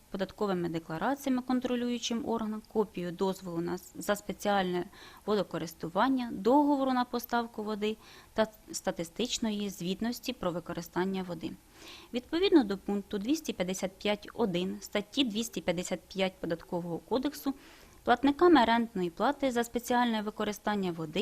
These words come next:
є первинні водокористувачі, які безпосередньо здійснюють забір води з водних об'єктів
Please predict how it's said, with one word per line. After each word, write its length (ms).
є 320
первинні 540
водокористувачі, 1040
які 340
безпосередньо 760
здійснюють 520
забір 360
води 380
з 120
водних 400
об'єктів 540